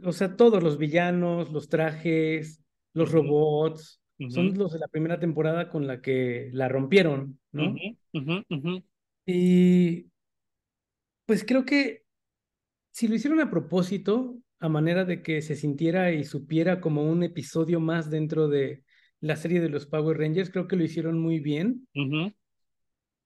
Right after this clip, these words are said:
Speaker 1: Eh, ah, a propósito, no sabía que tuvieron un crossover live action con las Tortugas Ninja, me enteré ayer.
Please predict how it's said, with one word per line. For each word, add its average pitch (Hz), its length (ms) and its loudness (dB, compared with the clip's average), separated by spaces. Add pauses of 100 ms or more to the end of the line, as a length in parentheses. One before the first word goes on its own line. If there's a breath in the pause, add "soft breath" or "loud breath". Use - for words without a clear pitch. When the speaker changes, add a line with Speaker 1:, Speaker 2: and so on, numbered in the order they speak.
(260)
Speaker 1:
Eh, 160 300 -2
ah, 202 160 2
a 247 60 2
propósito, 220 400 0
no 220 100 0
sabía 214 340 -2
que 214 80 -6
tuvieron 185 460 0
un 185 640 0
crossover 165 640 0
live 160 240 0
action 170 280 -2
con 151 120 -4
las 131 140 -8
Tortugas 147 440 -2
Ninja, 151 300 0
me 135 100 -4
enteré 127 260 -4
ayer. 135 320 -2